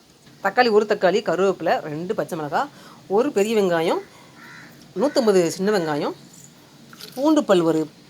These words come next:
இருபது பல் இருக்கும், இஞ்சி வந்து ஒரு எழுபத்தஞ்சு கிராம் இஞ்சி, உப்பு தேவையான அளவு,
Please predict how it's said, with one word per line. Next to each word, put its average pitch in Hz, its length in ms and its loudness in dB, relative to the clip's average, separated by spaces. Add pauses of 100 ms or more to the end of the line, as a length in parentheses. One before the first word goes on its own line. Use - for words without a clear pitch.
(520)
இருபது 247 280 -2
பல் 208 140 0
இருக்கும், 202 260 -4 (280)
இஞ்சி 294 280 -2
வந்து 165 240 -4
ஒரு 170 160 -2
எழுபத்தஞ்சு 180 400 0
கிராம் 175 220 0
இஞ்சி, 165 240 -4 (260)
உப்பு 254 160 -6 (140)
தேவையான 170 260 0
அளவு, 190 180 -2